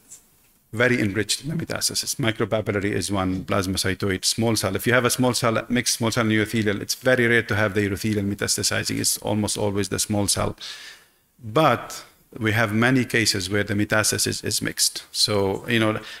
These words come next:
like, like s-, you can easily have a squamous and urothelial in the lymph nodes, urothelial and glandular in the lymph node.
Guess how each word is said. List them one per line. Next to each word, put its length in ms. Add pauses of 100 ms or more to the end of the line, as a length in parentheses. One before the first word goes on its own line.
like, 260
like 140
s-, 260
you 120
can 160
easily 260
have 180
a 40
squamous 440
and 160
urothelial 440
in 60
the 80
lymph 200
nodes, 280 (120)
urothelial 560
and 140
glandular 420
in 80
the 80
lymph 220
node. 260